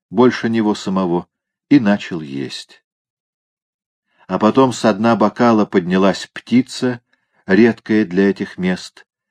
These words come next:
желтая птица с большим крючковатым клювом, красными глазами, обведенными черным, с оперением на крыльях темнее, чем на грудке.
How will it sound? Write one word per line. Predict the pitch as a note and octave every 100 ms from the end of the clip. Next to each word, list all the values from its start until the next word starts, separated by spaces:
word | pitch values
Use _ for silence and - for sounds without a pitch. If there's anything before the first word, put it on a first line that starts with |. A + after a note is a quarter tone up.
| _
желтая | - G2 C#3 F2 - G2
птица | F#2+ - C3+ G#2+ - F2
с |
большим | D2+ G#2+ G#2 B2+ G2+
крючковатым | F#2+ G2 - A2 G#2+ F2+ F#2
клювом, | - A#2 B2+ F2 D#2+
красными | - A2+ G#2 - F#2+ F#2
глазами, | F#2 G#2 G2 D3 B2 F#2 - - -
обведенными | F#2+ E2+ F2 F#2+ G#2 G2 F#2 F#2
черным, | F#2+ - G2 E2 E2+ D#2 - - -
с | -
оперением | A2+ A#2+ B2 C3 A#2 A2 G2+ - _ _
на | F2+ G#2
крыльях | - G#2+ A2+ G2+ G2 -
темнее, | - F2+ F2 G#2 G2 F#2
чем | - F#2+ F2+ E2+ - _ _ _
на | D#2 E2
грудке. | D2 D2 - - -